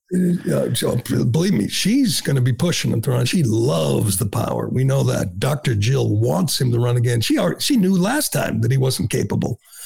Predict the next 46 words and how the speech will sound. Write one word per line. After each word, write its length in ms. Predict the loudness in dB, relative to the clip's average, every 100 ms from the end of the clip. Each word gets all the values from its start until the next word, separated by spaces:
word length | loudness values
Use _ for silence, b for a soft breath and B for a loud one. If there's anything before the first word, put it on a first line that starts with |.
| B
She 140 | -2 0
didn't 180 | 2 0
care. 400 | 0 0 0 -2
She 180 | -4
just 280 | -2 -2 -2
loves 460 | 0 2 2 2 0
the 100 | 0
power. 520 | 0 0 0 0 -4 B B B B B B -6
Uh, 320 | -2 0 0
but, 260 | 2 0 -2 -8 -14 -8 -2
uh, 200 | 0 0
we'll, 240 | 0 0 0
you 120 | 0
know, 100 | 2
we'll 140 | 2
see 380 | 0 0 2 2
in 160 | 2 2
the 80 | 2
next, 480 | 0 -2 -6 -10 -14 -6
that's 180 | -4 0
only, 280 | 2 2 2
like, 240 | -2 -4
you 140 | -4
know, 140 | -4 -2
ten 200 | 0 2
days 240 | 4 2
away, 460 | 0 0 0 0 -4 -10 _ B B B B _
where 260 | -4 0 0
he's, 340 | 2 2 0 0
uh, 160 | 0
gonna 180 | 0 2
do 140 | 2 2
the, 380 | 0 0 0
uh, 20 | -2
State 260 | -2 0
of 60 | 2
the 80 | 2
Union. 340 | 2 4 4
He's 140 | 2
gonna 160 | 2 0
have 80 | 0
to 80 | 0
make 180 | 0
a 40 | 0
decision. 540 | 0 0 2 4 4
But 200 | 2 0